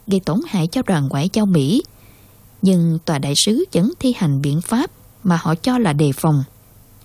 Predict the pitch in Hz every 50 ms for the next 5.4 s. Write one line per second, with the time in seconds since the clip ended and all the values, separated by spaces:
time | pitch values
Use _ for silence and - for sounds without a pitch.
0 | - - - - - - - - - 202 208 185 165 180 254 320 320 381 440 427
1 | - 175 156 156 202 208 - 233 214 - 214 202 196 240 247 247 - 392 - -
2 | - 160 151 165 240 359 - - 190 196 247 277 269 247 - - 170 190 269 240
3 | 185 - 240 330 - - 254 226 233 233 202 - - - _ _ - - _ _
4 | - _ _ _ - - - 180 - - 403 - _ - 202 185 175 175 170 156
5 | - 254 277 - - 233 233 262